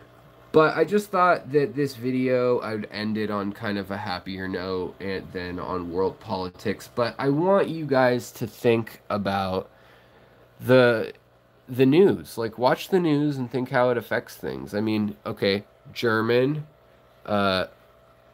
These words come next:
almost certainly Chinese foam, Chinese tube, Chinese air tubing.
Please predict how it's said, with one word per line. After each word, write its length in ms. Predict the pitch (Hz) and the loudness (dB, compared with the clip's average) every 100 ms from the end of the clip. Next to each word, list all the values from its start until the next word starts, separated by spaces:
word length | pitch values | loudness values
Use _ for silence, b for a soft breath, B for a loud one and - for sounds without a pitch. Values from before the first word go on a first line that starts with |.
| _ - | _ -2
almost 540 | 120 143 143 127 - | 2 4 4 2 0
certainly 500 | - 139 120 120 110 | 0 2 2 -4 -4
Chinese 600 | 104 - 110 110 107 104 | -4 -4 -2 -2 -2 -4
foam, 600 | - 104 101 98 110 131 - _ | -4 -2 0 0 -2 -6 -12 _
Chinese 640 | - 110 110 107 104 - | -4 -2 -2 -2 -4 -8
tube, 540 | - 123 113 110 113 131 B B | -4 -2 0 0 -4 -8 B B
Chinese 540 | - 139 120 117 107 - | -2 2 2 2 -2 -4
air 240 | 117 113 113 | -2 -2 -2
tubing. 640 | - 123 120 123 131 | 0 0 2 2 2